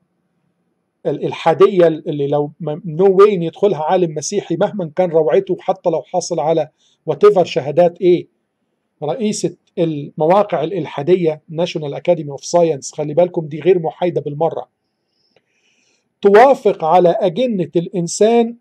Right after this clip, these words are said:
من جينات تلات آباء وتعتبره شيء أخلاقي. إيثيكال،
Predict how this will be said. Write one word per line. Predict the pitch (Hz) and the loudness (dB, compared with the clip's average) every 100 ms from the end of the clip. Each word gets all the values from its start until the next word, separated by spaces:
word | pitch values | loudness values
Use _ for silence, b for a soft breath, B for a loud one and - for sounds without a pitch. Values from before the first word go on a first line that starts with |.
| - | -6
من | 175 202 170 | -4 -2 -4
جينات | 143 170 170 196 175 - _ | -8 -6 -2 0 0 -2 _
تلات | 214 226 208 - | 2 2 2 0
آباء | 185 165 190 214 220 | -2 2 4 4 2
وتعتبره | 175 156 170 143 233 254 247 269 | 0 0 0 -2 -6 -6 -8 -8
شيء | - 330 - | -4 -4 -2
أخلاقي. | 196 - 185 156 - 143 _ _ _ _ _ _ _ _ _ _ _ _ _ _ _ _ _ _ _ _ _ _ _ _ _ _ _ _ _ _ _ _ _ _ _ _ _ _ _ _ _ _ 233 | -6 -4 -2 -2 -2 -16 _ _ _ _ _ _ _ _ _ _ _ _ _ _ _ _ _ _ _ _ _ _ _ _ _ _ _ _ _ _ _ _ _ _ _ _ _ _ _ _ _ _ -4
إيثيكال، | 208 143 - | -4 -6 -20